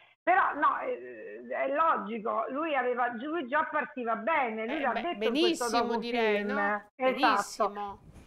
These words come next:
Speaker 1: E ha fatto degli studi particolari, il padre gliel'ha concessi, quindi voglio dire, mm,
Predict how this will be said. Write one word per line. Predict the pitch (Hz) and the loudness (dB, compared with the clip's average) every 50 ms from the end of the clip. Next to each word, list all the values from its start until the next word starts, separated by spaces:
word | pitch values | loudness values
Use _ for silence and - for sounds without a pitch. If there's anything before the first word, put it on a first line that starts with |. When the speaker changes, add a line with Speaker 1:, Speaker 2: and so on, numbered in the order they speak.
| - _ - - | -20 _ -14 -6
Speaker 1:
E | - - 262 269 - | -2 0 2 4 4
ha | - 269 262 - | 4 4 4 4
fatto | 302 311 320 - 302 285 | 2 0 2 2 0 0
degli | 254 285 269 262 285 277 285 - | 0 0 -2 -2 -4 -4 -6 -6
studi | - 302 254 220 254 208 | -6 -6 -4 -4 -2 0
particolari, | 247 247 247 247 - 254 220 226 277 311 349 370 370 370 339 294 269 247 226 226 226 226 226 220 220 | 0 0 0 -2 -6 -4 -2 2 4 4 6 6 6 6 6 6 4 4 4 2 2 2 2 2 2
il | 220 220 | 0 0
padre | - 277 262 262 247 226 240 233 | 2 4 6 6 4 2 0 -2
gliel'ha | 233 233 233 226 226 220 - | -2 -2 -2 -2 -4 -4 -4
concessi, | - 247 247 254 - - 370 359 349 302 262 - - - - - - 233 220 220 | -6 -6 -6 -6 -4 0 2 2 4 2 0 -2 -6 -12 -16 -10 -6 -4 -4 -4
quindi | 240 285 285 262 240 | -4 -4 -4 -4 -2
voglio | 233 247 254 240 254 269 | -2 -2 -2 0 -2 -4
dire, | 254 262 285 269 247 226 240 233 226 240 - - - | -4 -4 -4 -4 -2 -2 0 0 -2 -2 -6 -12 -14
mm, | 226 226 226 226 | -14 -14 -12 -12